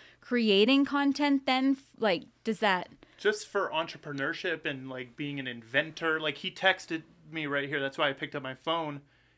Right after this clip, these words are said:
Speaker 2: He said, "The plan was to be able to work for yourself off your computer anywhere in the world, anytime, and you accomplished that pretty quickly. Never stop grinding and thinking outside the box." So the main thing he's instilled is, like,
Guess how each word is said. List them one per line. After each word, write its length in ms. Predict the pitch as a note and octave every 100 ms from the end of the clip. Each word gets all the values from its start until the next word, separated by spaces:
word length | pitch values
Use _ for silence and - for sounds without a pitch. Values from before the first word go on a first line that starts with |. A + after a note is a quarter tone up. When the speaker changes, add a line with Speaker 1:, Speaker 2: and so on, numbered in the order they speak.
| _
Speaker 2:
He 100 | -
said, 240 | D#3 E3+ D3+
"The 80 |
plan 380 | - - F#3 G3+
was 160 | G3 F3+
to 60 | D#3
be 120 | F3
able 120 | F3 E3
to 60 |
work 220 | D#3 D#3+
for 100 | - D#3+
yourself 520 | D3+ - D3+ C#3 - D#3+
off 240 | C#3+ C#3+
your 100 | D3
computer 500 | - C#3+ F3 D#3+ C#3
anywhere 320 | D3 D3+ D3
in 80 | C#3+
the 80 | C#3
world, 260 | D3 D3 C#3
anytime, 540 | C#3 D3 C#3 E3 D3+ C3+
and 100 | C#3
you 100 | D3
accomplished 460 | C#3+ C#3+ C#3 C3+
that 180 | C#3 C3
pretty 160 | C#3+ C3+
quickly. 460 | - F#3 D3 - _ _ _ -
Never 280 | C#3+ F#3 F3
stop 380 | - E3+ E3
grinding 720 | C#3 D3 F3 F3+ D3 C3+ D3+ E3 - - _ - _
and 180 | C#3+ C#3
thinking 360 | - D#3+ D#3+ D3+
outside 480 | D#3 - D#3+ D3+ C#3
the 60 |
box." 600 | A#2+ C3+ B2+ - - - _ _
So 160 | - D#3+
the 80 | D#3+
main 240 | F3 G3
thing 200 | F#3+ G3
he's 180 | E3+ D3
instilled 460 | D3 - - D3+ C3+
is, 80 | C3
like, 260 | C3+ -